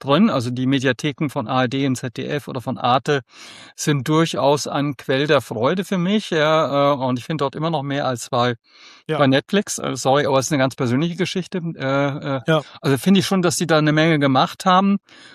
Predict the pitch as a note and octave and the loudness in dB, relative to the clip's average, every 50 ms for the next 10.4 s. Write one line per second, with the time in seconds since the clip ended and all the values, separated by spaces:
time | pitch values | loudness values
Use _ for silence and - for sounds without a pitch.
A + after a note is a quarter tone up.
0 | - - - - G#3 E3 D3 F3 C#3 D3+ D3+ A#2 C#3+ D3+ D3+ - D#3+ D3 C#3 D3 | -20 -16 -2 2 2 4 4 2 2 2 2 4 4 4 4 4 4 4 4 2
1 | D3 - - D3 C3 B2+ B2+ C#3+ E3 - - A#3+ G#3+ F#3 D#3 D3 D3 C3 A2+ - | 0 0 0 2 2 4 4 4 2 4 6 6 6 6 6 4 2 0 2 4
2 | E3 E3 F3 E3 D#3 D3+ D#3+ E3 D#3+ D#3 D3 C#3+ C#3 - E3 D3+ C3 C3 B2+ A2+ | 4 4 4 4 2 2 2 2 4 4 2 2 0 -2 -6 -6 -6 -6 -2 0
3 | C3 D3 D#3+ D#3+ - - C#3+ C3 C3+ C#3+ D#3 D3+ D3+ D3 C#3 C3+ C3+ C#3 C3+ - | 0 2 2 0 -2 -2 0 0 2 2 2 2 2 2 4 4 2 2 0 -2
4 | - D#3 C#3+ C#3 C3+ B2 B2+ A#2+ A2+ G#2+ B2 E3 - - - C#3 C3+ E3 - G#3+ | -2 -2 -2 0 0 -2 -2 -2 0 0 0 -2 -2 -2 -2 0 0 0 -2 -6
5 | D#3 - F3+ F3 - - - C#3 C#3 C#3 C3 - C#3 B2 A#2 A#2 A#2+ A#2+ C3 E3 | -6 -4 -6 -6 -6 -6 -6 -6 -6 -6 -6 -4 -4 -4 -2 -2 -2 -2 0 0
6 | G3 G3 F#3 F#3+ F#3+ F#3 - - - - - - - - - _ - D3 D3 E3 | 0 0 2 0 0 -2 -6 -12 -20 -20 -20 -20 -20 -20 -16 _ 0 2 2 2
7 | C#3+ D#3+ D3 C#3 C#3 C#3 - - C3+ C3 C3+ C#3+ E3 F#3+ F#3 F#3 F3+ F3+ F3+ F3 | 2 2 0 0 0 -2 -2 -2 0 2 2 2 2 4 2 2 2 2 2 4
8 | E3 D#3 D#3 D#3 D#3+ D#3 - C#3+ C3 C3+ C#3 A#2 - - D3 C#3 C3 C3 B2+ A#2+ | 4 4 4 4 2 2 0 -2 -2 -2 -2 -2 -4 -4 -4 -2 0 0 0 0
9 | A#2+ B2+ A#2+ - - D3 D3+ C#3 - C#3+ B2+ B2+ B2+ A2+ B2+ C3+ C3 C#3 C#3+ - | 0 -2 -4 -4 -4 -6 -6 -4 -4 -4 -4 -4 -4 -4 0 0 2 2 0 -2
10 | - - D#3+ D3 C#3 C#3 B2+ | -4 -2 0 0 0 0 -2